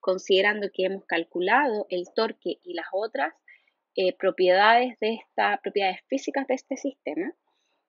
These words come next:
vamos a tener, o del equipo, vamos a tener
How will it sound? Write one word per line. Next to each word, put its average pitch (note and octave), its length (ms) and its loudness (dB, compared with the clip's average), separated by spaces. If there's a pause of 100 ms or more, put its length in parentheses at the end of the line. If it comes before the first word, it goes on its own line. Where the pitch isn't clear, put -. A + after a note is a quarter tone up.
(180)
vamos G3 360 -2
a F#3 60 -4
tener, F#3 380 0
o F#3+ 120 4
del E3+ 140 4
equipo, - 460 0 (1900)
vamos F3+ 420 -2
a E3 40 -2
tener E3 360 0